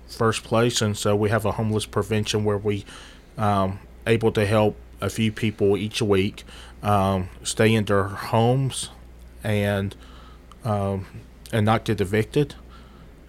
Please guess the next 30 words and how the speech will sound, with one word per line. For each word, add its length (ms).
I 200
think 300
this, 280
and 200
then 100
we 80
also 240
have 160
a 60
life 340
program, 640
which 220
is 220
Living 240
Intentionally 500
for 240
Eternity, 640
where 140
we 160
try 300
to 120
do 180
a 20
little 180
bit 180
more 200
goal 340
setting 680
and 220
help, 240